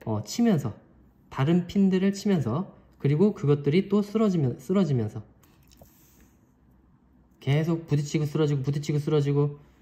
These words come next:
이렇게 되는 거지, 지금. 그 마지막 배치의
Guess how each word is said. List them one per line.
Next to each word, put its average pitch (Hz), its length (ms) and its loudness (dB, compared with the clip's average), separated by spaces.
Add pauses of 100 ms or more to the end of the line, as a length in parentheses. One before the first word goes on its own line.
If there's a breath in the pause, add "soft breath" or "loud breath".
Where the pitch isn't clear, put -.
이렇게 135 180 -2
되는 127 180 2
거지, 120 180 0
지금. 123 280 0 (380 loud breath)
그 143 280 2
마지막 156 560 0
배치의 165 840 -2